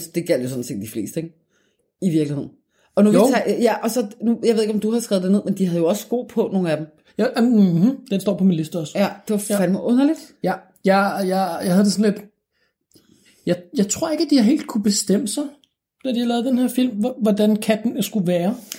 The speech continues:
Speaker 1: Nu har vi ikke set Broadway-stykket.
Speaker 2: Nej, det
Speaker 1: Det kunne
Speaker 2: vil jeg
Speaker 1: godt
Speaker 2: have virkelig heller ikke tænkt mig efter den her film.
Speaker 1: Nå.
Speaker 2: Hvis det bare er nogenlunde tæt på den her film. Nej.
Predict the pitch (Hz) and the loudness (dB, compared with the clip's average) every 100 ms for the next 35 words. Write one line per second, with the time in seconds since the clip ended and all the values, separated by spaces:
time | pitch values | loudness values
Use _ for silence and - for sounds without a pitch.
0 | - 214 233 254 277 277 285 226 208 220 | 0 2 2 2 0 0 -2 0 2 2
1 | 226 262 240 - 180 147 143 143 220 214 | 2 0 0 -2 -4 -2 -4 -4 -4 -4
2 | - - _ - 220 269 233 214 220 208 | -4 -12 _ 0 2 4 4 4 2 2
3 | 190 226 214 202 202 170 196 185 175 180 | 2 2 2 2 2 -2 -6 -6 -8 -8
4 | 170 160 180 165 - 202 196 185 - - | -6 -6 -6 -8 -6 -2 -2 -2 -12 -8
5 | 180 196 190 175 202 208 220 190 185 175 | -4 -2 -2 2 4 4 4 4 2 -2
6 | 160 175 165 175 175 - - _ _ - | -4 -4 -2 -4 -4 -8 -12 _ _ -20
7 | - _ - _ - - - 165 107 | -20 _ -20 _ -12 -10 -4 -4 -4